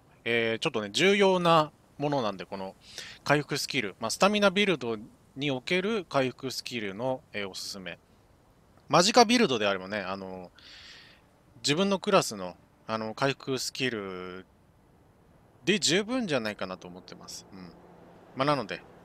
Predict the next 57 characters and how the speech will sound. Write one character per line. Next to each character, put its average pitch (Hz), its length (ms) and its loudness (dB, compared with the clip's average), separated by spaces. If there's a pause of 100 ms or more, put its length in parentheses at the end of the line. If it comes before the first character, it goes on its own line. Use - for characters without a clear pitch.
(840)
ス - 80 -6
タ 143 80 2
ミ 156 120 0
ナ 151 60 4
ビ 147 120 -4
ル 135 80 0
ド 95 80 -8
で 90 120 -10
ね、 98 200 -18
や 101 100 -2
り 101 80 -4
た 107 140 0
い 95 40 -4
け 98 120 -12
れ 90 60 -12
ど 87 100 -20
も、 82 80 -20 (760)
ち - 80 -2
ょ - 20 2
っ - 20 0
と - 80 -10
回 151 220 4
復 135 520 -2
手 139 80 0
段 110 220 0
に 95 120 -10
乏 113 220 -8
し 165 100 0
い 151 60 -4
で 127 80 -6
す - 80 -8
と - 80 -14
い 90 40 -10
う - 20 -20
方 92 180 -14
は、 80 140 -14 (120)
ね、 104 140 -10
こ 110 80 -8
ち 110 140 -4
ら 104 100 0
を 98 60 -6
参 101 240 -8
考 104 180 -10
に 104 100 -14
し - 60 -6
て - 140 -12
い - 20 -18
た 113 60 -8
だ 120 100 -8
い 127 60 -14
て、 175 240 -8 (220)
え 113 240 2
ー、 - 40 -6
活 - 240 -4
力 107 160 -8
の 90 120 -12
方、 87 220 -16